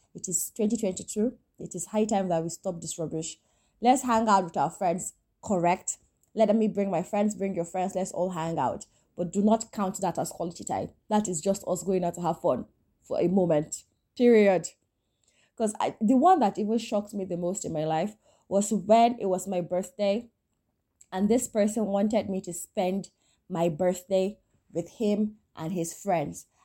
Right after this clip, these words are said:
at a particular place because he feels it's going to be fun. Fun for who? No, really, fun <laughs> for who? Fun for who? How can I spend my birthday with you and your friends at your fun spot? That is not fun for me. That is fun for you.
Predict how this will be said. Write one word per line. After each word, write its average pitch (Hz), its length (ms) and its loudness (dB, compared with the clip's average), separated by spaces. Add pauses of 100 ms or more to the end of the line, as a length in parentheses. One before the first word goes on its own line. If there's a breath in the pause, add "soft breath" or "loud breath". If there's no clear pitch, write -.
(160)
at 185 120 -6
a 175 80 0
particular 208 520 0
place 180 460 -4 (300)
because 190 300 -4
he 214 80 -2
feels 233 340 0
it's 180 140 -6
going 202 200 2
to 190 80 -2
be 170 120 -4
fun. 160 340 -2 (340)
Fun 494 320 4
for 320 280 6
who? 339 360 4 (840)
No, 359 260 2
really, 359 360 4
fun 453 320 0
<laughs> - 80 -8
for 339 160 8
who? - 760 4 (480 loud breath)
Fun 381 240 -2
for 311 180 4
who? 294 280 2 (260 soft breath)
How 381 200 4
can 403 120 2
I 370 140 4
spend 294 240 0
my 269 100 2
birthday 269 520 -2 (120)
with 285 180 -4
you 311 220 0 (140)
and 254 140 4
your 262 100 4
friends 262 340 -2 (200)
at 240 240 0
your 254 200 4
fun 320 420 0
spot? 233 460 -2 (560)
That 370 160 6
is 370 140 2
not 339 220 4
fun 294 200 2
for 262 120 -2
me. 294 260 2
That - 160 -6
is 262 140 -4
fun 240 260 -4
for 247 140 0
you. 233 380 0